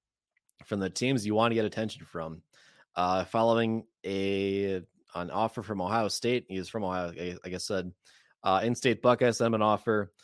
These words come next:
and a key, few weeks later, he went on a trip to the s-, uh, southern region, uh, the S E C, where he saw L S U, Alabama, Mississippi State, got offers from all three of those schools. And this week, he's got another vi-, another busy, uh, week ahead. He's got, uh,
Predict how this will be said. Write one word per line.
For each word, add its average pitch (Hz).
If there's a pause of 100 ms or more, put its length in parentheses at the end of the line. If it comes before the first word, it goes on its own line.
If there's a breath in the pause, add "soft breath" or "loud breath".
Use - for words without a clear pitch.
(320 soft breath)
and 95
a 92
key, -
few 120
weeks 117
later, 113
he 110
went 101
on 92
a 85
trip -
to 104
the 90
s-, -
uh, 82
southern 117
region, 113 (480 soft breath)
uh, 92
the 104
S 107
E 101
C, 120
where 110
he 98 (140)
saw 95
L 123
S 113
U, 120
Alabama, 107
Mississippi 104
State, 117 (320 soft breath)
got 104
offers 120
from 98
all 139
three 123
of 98
those 95
schools. 110 (880)
And 101
this 165
week, 104 (320 soft breath)
he's 110
got 120
another 127
vi-, 123
another 120
busy, 104
uh, 95
week 98
ahead. 98
He's 98
got, 98
uh, 92